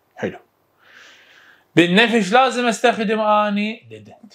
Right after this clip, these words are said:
زين انا الجمله شلون عرفتها ماضي؟ مو هاي ايدي. مو هاي ايدي. لذلك راح انزل فاعل مثل ما هو، دائما بدايه الجمله هو الفاعل. The audience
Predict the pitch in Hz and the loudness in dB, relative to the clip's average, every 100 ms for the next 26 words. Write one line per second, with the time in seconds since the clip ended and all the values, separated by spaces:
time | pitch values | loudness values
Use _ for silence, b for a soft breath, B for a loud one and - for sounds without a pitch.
0 | _ - 147 190 208 214 202 214 220 208 | _ 0 2 2 2 2 2 2 2 2
1 | 240 254 226 214 208 208 214 208 202 196 | 0 0 0 -2 -4 -4 -2 0 0 -4
2 | 214 175 139 156 190 202 208 202 _ _ | -8 -8 -2 -2 -2 -4 -6 -10 _ _
3 | _ b b b _ _ _ _ _ _ | _ b b b _ _ _ _ _ _
4 | _ _ _ - 143 190 196 190 196 202 | _ _ _ 0 2 2 0 -2 -4 -8
5 | b b b 175 220 202 165 180 190 214 | b b b 4 4 2 2 0 0 -6
6 | 180 175 165 202 196 196 190 202 202 196 | -8 -6 0 0 0 -4 -6 -4 -2 -2
7 | 247 269 - 143 175 170 156 143 147 185 | -4 -8 -6 0 0 0 -6 -6 -2 -2
8 | 180 151 185 208 170 143 110 113 101 - | -4 -4 0 0 0 -2 -2 -4 -4 -6
9 | - b b b - 160 - 190 196 190 | -20 b b b 0 0 4 2 2 2
10 | 196 202 233 214 - | 2 2 -2 -6 -12